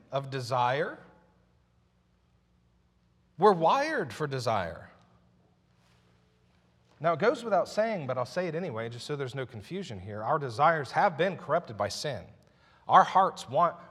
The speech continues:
wrong things, and our hearts often deceive us, and we want right things for wrong reasons. We're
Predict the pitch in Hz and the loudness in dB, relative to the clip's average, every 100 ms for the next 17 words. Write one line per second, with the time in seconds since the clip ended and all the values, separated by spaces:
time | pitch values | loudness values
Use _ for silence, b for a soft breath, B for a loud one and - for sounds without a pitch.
0 | - 123 160 160 127 160 160 104 107 113 | -6 -2 0 -2 -4 -2 -2 -4 -12 -12
1 | 123 117 156 - 151 175 165 127 - 143 | -8 -4 -4 -2 -2 -2 -6 -8 -8 -6
2 | 156 143 139 143 160 123 143 - 160 156 | -6 -6 -6 -4 -2 0 0 0 -4 -8
3 | 147 156 143 160 170 185 247 139 113 254 | -6 -4 2 4 2 -2 -8 -10 -6 0
4 | 480 | 4